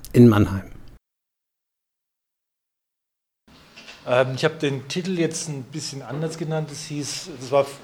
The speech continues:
Speaker 2: war re-, der, der Ursprungstitel war regional bezogen, aber ich hab dann einfach festgestellt, es lässt sich nicht verstehen,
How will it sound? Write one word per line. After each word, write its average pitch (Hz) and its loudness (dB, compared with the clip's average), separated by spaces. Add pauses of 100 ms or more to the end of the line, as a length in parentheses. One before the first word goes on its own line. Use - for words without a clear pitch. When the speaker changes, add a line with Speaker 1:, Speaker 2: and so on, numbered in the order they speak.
(100)
Speaker 2:
war 131 4
re-, 147 -2
der, 127 2
der 135 -8
Ursprungstitel 151 -4
war 123 0
regional 123 -4
bezogen, 180 -8 (100)
aber 131 0 (440)
ich - -8
hab 139 -4
dann 139 -2
einfach 127 -6
festgestellt, 131 -6
es - -12
lässt 135 -4
sich 135 -10
nicht 131 -10
verstehen, 135 -8